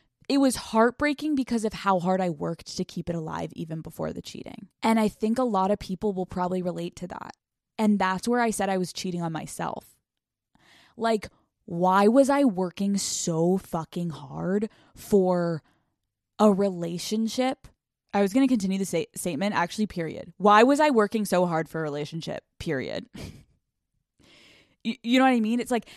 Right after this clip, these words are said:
this isn't like you're, you're working for your boss and you're killing yourself so that you can get to the next, like, like, n-, this is supposed to be an equal partnership where this person makes you feel so good about yourself, where this person has you smiling every day, where this person is an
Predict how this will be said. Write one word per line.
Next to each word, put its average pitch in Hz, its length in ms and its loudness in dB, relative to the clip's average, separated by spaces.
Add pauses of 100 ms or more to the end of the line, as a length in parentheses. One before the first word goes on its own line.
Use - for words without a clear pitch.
this 262 160 0
isn't 311 240 -2
like 269 220 0 (260)
you're, 233 280 6
you're 214 160 4
working 220 300 4
for 208 140 -2
your 185 160 -2
boss 214 520 4
and 208 140 -2
you're 185 120 -2
killing 214 280 -2
yourself 214 300 0
so 208 60 -8
that - 100 -8
you 190 80 -6
can 190 160 -6
get 208 240 -2
to 202 80 -8
the 185 80 -4
next, 170 160 -6
like, 214 160 2
like, 233 200 0
n-, 277 100 6 (200)
this 262 180 -2
is 381 80 -2
supposed 349 340 -2
to 277 60 -4
be 226 140 0
an 208 140 -2
equal 208 320 0
partnership 220 500 -2
where 202 140 2
this 190 160 -2
person 233 400 0
makes 220 200 -4
you 202 120 -4
feel 196 160 -2
so 190 240 -4
good 165 240 -6
about 208 260 0
yourself, 226 400 0
where 214 80 2
this 196 160 -2
person 214 420 -4 (460)
has 190 260 0
you 190 120 -2
smiling 196 600 -2
every 220 220 -2
day, 220 160 2
where 208 160 2
this 220 160 0
person 262 380 0
is 208 180 0
an 196 100 0